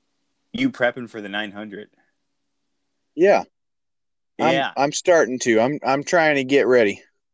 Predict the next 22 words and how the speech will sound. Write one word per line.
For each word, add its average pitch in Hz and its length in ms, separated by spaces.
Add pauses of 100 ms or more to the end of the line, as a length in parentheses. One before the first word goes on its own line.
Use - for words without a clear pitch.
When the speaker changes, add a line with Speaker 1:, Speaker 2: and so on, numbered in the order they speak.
(260)
Speaker 1:
Yeah, 139 320 (120)
you 151 140
were 165 120
saying 190 320
that 180 140
the 143 100
thing 180 200
you 180 140
were, 143 480 (240)
the 139 100
main 156 380
change 151 580
was 113 400
your, 113 480
um, 90 480 (1120)
your 107 100
pin, 151 460 (180)
right? 131 360 (800)
Speaker 2:
Yes. 117 400
So 117 600
I 113 100
was, 113 500